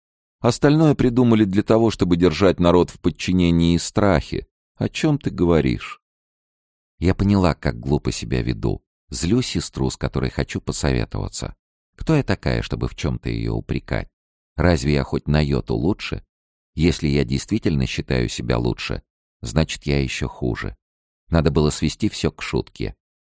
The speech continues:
«Какие мы серьёзные», — сказала я игриво. «Вот к чему ведёт многолетнее сожительство с бесхвостой обезьяной. Ты даже рассуждать стала совсем как они». И Холли несколько секунд недоверчиво глядела на меня, хмуря пушистые брови.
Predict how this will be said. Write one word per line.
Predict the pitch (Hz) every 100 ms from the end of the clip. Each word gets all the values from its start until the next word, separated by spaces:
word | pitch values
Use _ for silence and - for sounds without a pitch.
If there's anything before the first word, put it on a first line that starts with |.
| _ -
«Какие | 107 - - 160 156
мы | 120 107
серьёзные», — | - 98 71 64 62 65 60 55 _ _ -
сказала | - 64 57 55
я | 57 58 57
игриво. | 57 60 57 50 - _ _ _ -
«Вот | 69 85 -
к |
чему | - 117 107
ведёт | 90 85 78 -
многолетнее | 71 64 71 67 - 64
сожительство | 62 67 - 80 69 - - 64
с | 53
бесхвостой | 76 - 69 67 - 65
обезьяной. | 64 71 64 67 57 52 50 _ _ _ _ -
Ты | 95
даже | 95 104 117
рассуждать | 117 - 123 80 82
стала | - 104 92 69
совсем | 87 80 - 64
как | 62 -
они». | 67 57 50 _ _ _ _ _ _ _ -
И | 78
Холли | - 90 80
несколько | 67 69 - 64 64
секунд | - - 85 80 69
недоверчиво | 60 62 67 - 58 55
глядела | 64 65 62 52
на | 53
меня, | 55 57 53
хмуря | - 67 60
пушистые | 50 67 - 53 - 55
брови. | 50 58 50 -